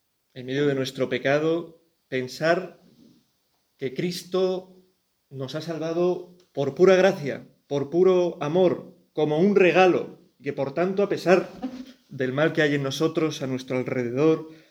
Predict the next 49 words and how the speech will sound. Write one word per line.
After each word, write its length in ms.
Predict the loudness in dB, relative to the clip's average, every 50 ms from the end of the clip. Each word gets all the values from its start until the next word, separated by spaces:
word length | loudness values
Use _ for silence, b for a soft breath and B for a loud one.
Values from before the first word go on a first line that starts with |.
| B B
a 120 | -4 -4
pesar 300 | -4 -2 0 0 0 2
también 300 | 2 2 2 2 2 2
de 80 | 2 2
las 220 | 2 0 0 -2
tentaciones, 760 | -6 -6 -4 -4 -6 -6 -4 -2 -2 0 0 0 0 -2 -2
de 80 | -2 -2
las 200 | -2 -2 -2 -2
dificultades, 1040 | -6 -8 -8 -8 -8 -6 -6 -4 0 4 4 4 6 4 2 0 0 -4 -10 b b b b b b -8
a 120 | -4 -2
pesar 760 | -2 -2 0 2 4 4 4 4 2 -2 -10 -20 _ _ _ _
de 160 | -2 0 2
males 360 | 2 2 2 2 0 -2 -2
que 80 | -4 -2
hay 80 | -2
en 80 | 0 0
la 80 | -2
sociedad, 720 | -2 -4 -8 -6 -4 -2 0 2 2 2 2 -2 -8 -20 _ -18
pues 140 | -18 -14
como 180 | -12 -10 -8 -6
hemos 160 | -6 -6 -6
visto 200 | -6 -8 -8 -6
en 60 | -6
la 100 | -6 -6
película, 420 | -4 -6 -6 -6 -6 -4 -4 -4 -2
por 120 | -4 -6
ejemplo, 340 | -6 -6 -8 -8 -6 -6 -6
como 220 | -6 -6 -6 -4
el 80 | -4 -4
aborto, 440 | 0 2 2 2 2 0 -4 -6 -8
¿no? 300 | -8 -8 -12 -16 -20 _ _ _ _ _ _ _
Y 80 | -12 -4
males 300 | -2 -2 -2 -2 -4 -4
que 100 | -4 -2
hay 140 | -2 0 0
dentro 320 | -2 -2 -2 -2 0 0
de 80 | 0 0
nosotros 720 | -2 -2 -4 -6 -8 -6 -4 -6 -6 -6 -8 -14 -20 _
también, 460 | -16 -14 -8 -6 -6 -6 -6 -10 -14 -20 _ _ _ _
cada 220 | -16 -14 -12 -10
uno, 400 | -8 -8 -6 -6 -8 -8 -10 b b b b b b b
pues 180 | _ -16 -12 -10
igual 200 | -6 -2 2 2
ha 60 | 2 2
tenido 260 | 0 0 0 0 0
tiempo 280 | 0 -2 -4 -2 -2
hoy 120 | -2 -2 -2
para 240 | -2 -2 -4 -2 -4
pensar 580 | -6 -8 -8 -6 -6 -4 -4 -6 -8 -12 _